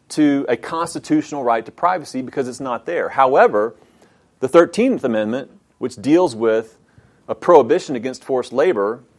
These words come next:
is a valid legal argument for abortion. It's a fundamental right not to be coerced into service. That's the gist of the Thirteenth Amendment.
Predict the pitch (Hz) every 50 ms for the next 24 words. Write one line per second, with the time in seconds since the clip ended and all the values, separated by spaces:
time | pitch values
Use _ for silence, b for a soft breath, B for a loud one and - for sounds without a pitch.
0 | _ - - _ - 160 175 180 175 151 139 123 117 - 117 120 104 117 110 113
1 | 113 117 110 104 107 110 101 104 - 107 117 123 107 95 92 90 90 - _ _
2 | _ _ _ _ _ _ _ _ - - - 165 151 135 120 113 110 107 - _
3 | - 101 101 113 117 117 110 - 90 73 - - _ _ _ _ _ _ _ _
4 | _ _ _ _ _ _ _ _ _ _ _ _ _ _ _ _ _ - 139 -
5 | 147 143 - - - 175 202 220 262 226 226 240 240 220 196 175 180 165 123 110
6 | 110 120 - - - _ _ _ _ _ _ _ _ _ _ _ _ _ _ _
7 | - 117 123 147 170 180 175 - 165 165 196 175 - - 170 160 156 160 135 117
8 | 113 - - 123 117 113 127 - - 165 156 127 - - - - - - _ _
9 | _ _ _ _ _ _ _ _ _ _ _ _ _ 104 - - 117 104 113 139
10 | 131 123 - 120 110 113 107 107 101 - - 113 104 - 123 139 147 135 92 87
11 | - _